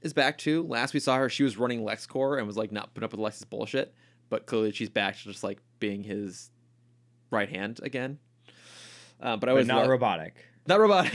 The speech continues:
Speaker 1: <laughs>
Speaker 2: Right.
Speaker 1: Right.
Speaker 2: I do,
Speaker 1: Actually,
Speaker 2: I do remember. This is not the robotic le-, uh,
Speaker 1: not the
Speaker 2: Mercy.
Speaker 1: robotic Mercy. This is the normal one. Uh, and then, um,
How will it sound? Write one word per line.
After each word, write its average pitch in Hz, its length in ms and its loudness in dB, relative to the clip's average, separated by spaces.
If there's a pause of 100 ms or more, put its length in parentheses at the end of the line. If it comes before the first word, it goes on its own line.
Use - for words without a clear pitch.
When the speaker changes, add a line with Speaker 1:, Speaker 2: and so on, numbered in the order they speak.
Speaker 1:
<laughs> - 100 -12
Speaker 2:
Right. 131 180 4
Speaker 1:
Right. 170 100 6
Speaker 2:
I - 40 2
do, 147 140 0
Speaker 1:
Actually, 160 280 6
Speaker 2:
I 123 140 4
do 131 80 0
remember. 120 260 0
This 123 320 -4
is 127 100 -6
not 135 200 2
the 139 60 4
robotic 127 360 2
le-, 95 60 -6
uh, - 160 -8
Speaker 1:
not 170 320 6
the 180 60 4
Speaker 2:
Mercy. 175 120 8
Speaker 1:
robotic 135 400 4
Mercy. 113 360 0
This 113 120 -2
is 117 80 -6
the 120 60 -6
normal 117 260 0
one. 110 180 -4
Uh, 120 360 2
and 139 180 -6
then, 127 580 2
um, 110 440 -4